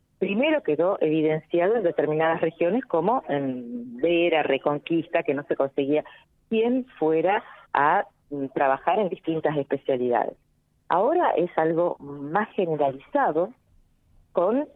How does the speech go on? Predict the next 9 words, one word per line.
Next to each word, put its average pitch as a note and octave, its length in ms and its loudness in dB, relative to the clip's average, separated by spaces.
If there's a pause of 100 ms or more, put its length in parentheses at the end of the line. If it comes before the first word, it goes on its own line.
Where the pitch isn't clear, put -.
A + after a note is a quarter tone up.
(180)
eh, B2+ 720 -4
especialidades, D#3 840 0 (300)
mm, C#3 220 -6
lo C3 120 0
que C#3 160 -8
llamamos D#3 260 -2
las D#3 140 -2
especialidades C#3 540 -2
básicas, - 540 -4